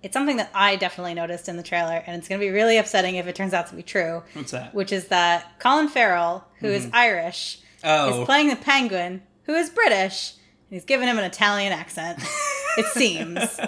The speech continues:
Speaker 1: He only has, like, two lines, but it definitely seems like he's not British.
Speaker 2: Yeah, I, maybe they were like, "You're playing a gangster," and he was like, "Okay, Italian."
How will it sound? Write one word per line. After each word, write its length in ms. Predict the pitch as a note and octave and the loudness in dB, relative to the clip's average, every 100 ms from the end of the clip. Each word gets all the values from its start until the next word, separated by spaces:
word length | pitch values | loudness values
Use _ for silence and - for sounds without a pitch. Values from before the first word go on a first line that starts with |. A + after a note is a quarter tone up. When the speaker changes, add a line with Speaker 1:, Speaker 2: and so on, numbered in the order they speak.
| - | 0
Speaker 1:
He 80 | |
only 140 | B3+ D4 | 4 6
has, 100 | D4 | 6
like, 160 | C#4+ | 4
two 160 | - C4 | 2 2
lines, 440 | A3 F#3 F3 F#3 - | 4 4 2 -6 -4
but 80 | G3 | -4
it 160 | G3 | 0
definitely 640 | A#3+ B3 C4 A#3 A3+ A3 G#3+ | 0 0 -2 -2 -2 -2 -4
seems 480 | G#3+ G3+ G3 G3 | -4 -4 -4 -6
like 180 | G3 F3+ | -6 -6
he's 240 | - F#3 F#3+ | -8 -8 -4
not 360 | E3+ E3 - | -2 -2 -6
British. 500 | D#3 D3+ D#3+ - - - - - - - - _ _ _ _ - | -10 -8 -8 -8 -12 -12 -20 -20 -20 -20 -20 _ _ _ _ -20
Speaker 2:
Yeah, 680 | D#3 F3+ G#3 G#3 G#3 G#3 G#3 | -10 -4 0 4 4 4 4
I, 180 | G3+ G3 | 2 2
maybe 280 | G#3+ C4+ | 2 4
they 120 | E4+ E4 | 2 2
were 140 | C4 | 4
like, 220 | G#3+ F3+ | 4 2
"You're 80 | E3+ | -2
playing 220 | F#3+ A#3 | 0 2
a 60 | A#3+ | 2
gangster," 640 | B3 D4 D#4 - G3 F#3 | 2 2 2 -2 0 0
and 160 | F3+ E3+ | 0 -2
he 40 | F3 | -2
was 120 | D3+ | -2
like, 120 | C3+ | -2
"Okay, 440 | E3 - C3 A#2 - | -2 0 0 0 -6
Italian." 680 | C3+ F3 D#3 B2 A2 A2 | -4 0 2 2 -4 -10